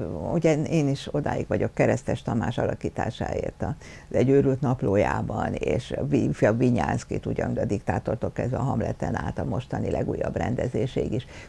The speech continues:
követem, és, és híve vagyok, és, és elájulok attól, hogy mit tud, és elismerem, de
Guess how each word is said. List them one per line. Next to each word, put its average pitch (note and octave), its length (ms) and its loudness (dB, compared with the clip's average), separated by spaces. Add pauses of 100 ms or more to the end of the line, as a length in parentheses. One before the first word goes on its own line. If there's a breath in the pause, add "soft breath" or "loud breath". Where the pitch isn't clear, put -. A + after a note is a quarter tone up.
követem, B2+ 600 4
és, A2 260 -2
és - 260 -2
híve A#2+ 320 2
vagyok, - 460 -4
és, - 260 -2
és - 360 -4 (380 loud breath)
elájulok C3+ 600 6
attól, D3 300 6
hogy D#3 220 8
mit E3+ 300 6
tud, D#3+ 500 10 (300 loud breath)
és B2+ 280 2
elismerem, D3 960 4 (180 loud breath)
de B2+ 240 4